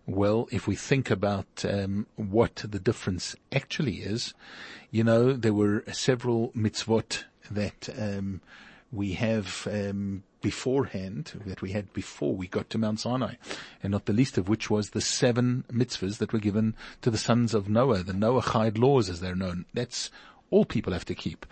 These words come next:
And so actually at Mount Sinai, we took upon ourselves, um, the, um, additional laws. How many additional laws would there have been if we take seven away from the six hundred and thirteen?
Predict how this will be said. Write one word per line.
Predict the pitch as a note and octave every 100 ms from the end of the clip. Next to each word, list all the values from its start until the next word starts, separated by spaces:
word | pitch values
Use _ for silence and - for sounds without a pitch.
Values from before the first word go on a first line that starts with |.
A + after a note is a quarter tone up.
| - - -
And | G#2 -
so | B2+ -
actually | D#3+ - B2+ G#2
at | G2+
Mount | G2 G2+
Sinai, | - B2+ A#2+ G#2+ G#2 _ _ _ _ _ - _ - - - -
we | C3
took | - C#3+
upon | C3+ B2 A#2
ourselves, | G#2 - C#3+ B2 G#2 - - - - - -
um, | A#2 A2+ A2 G#2 G#2 G#2+ A2 - -
the, | G2+ A2 G#2+ G#2+ G#2+ -
um, | G#2+ G#2+ A2+
additional | G#2 B2+ - F#3 A#2+
laws. | F2 F2 E2+ -
How | A#2+
many | A#2 B2 B2
additional | G2+ A2 - A#2
laws | F#2+ G2+ A2+ -
would | G#2+
there | G#2+ G2
have | F2+
been | A#2+ B2+ C3 - - -
if | G#2
we | G#2
take | G#2+ G#2
seven | - B2 A#2
away | A2 G#2 A2
from | - G2+
the |
six | - - -
hundred | G#2 G2
and | G2+
thirteen? | - A#2+ - B2+ A2+